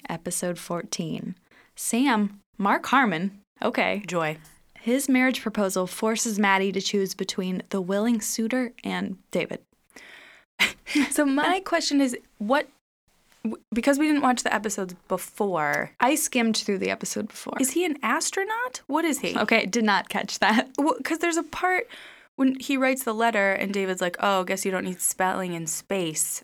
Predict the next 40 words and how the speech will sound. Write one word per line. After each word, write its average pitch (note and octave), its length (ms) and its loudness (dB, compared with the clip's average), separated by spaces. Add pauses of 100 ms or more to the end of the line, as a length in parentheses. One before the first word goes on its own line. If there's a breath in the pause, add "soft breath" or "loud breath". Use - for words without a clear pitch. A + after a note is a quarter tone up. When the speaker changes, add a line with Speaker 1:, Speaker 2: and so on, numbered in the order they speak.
Speaker 2:
or F3 120 0
something." D#3+ 540 -2
And G3 120 2
I F#3+ 80 4
was F#3+ 80 -2
like, F#3 220 -6
"Wait, A3 260 -2
Speaker 1:
I A3 100 4
Speaker 2:
what?" A3 120 4
Speaker 1:
hope. F#3+ 140 2 (280 loud breath)
Speaker 2:
They've C4+ 180 4
known C4+ 200 6
each F4 120 -2
other D#4 120 0
for C4+ 100 -4
twenty A#3+ 380 0
years, F#3 580 0
so - 160 -2
I A3 60 0
just G#3+ 140 -4
wanted A3 220 0
to A3 80 -2
know F#3+ 400 0
in F#3+ 200 -4
what F3+ 200 -2 (220)
context. A#3 840 -2 (280 loud breath)
Like, C4 140 2
how E4+ 360 2
old G3+ 460 -2
are F3+ 120 0
David E3+ 280 -6
and E3 160 -2
Maddie D#3+ 260 -2
supposed - 500 -8
to - 60 -10
be? - 420 -8 (180)
Speaker 1:
I G#3+ 60 -4
don't A#3+ 120 0
know, F3+ 120 -4
f-, - 340 -10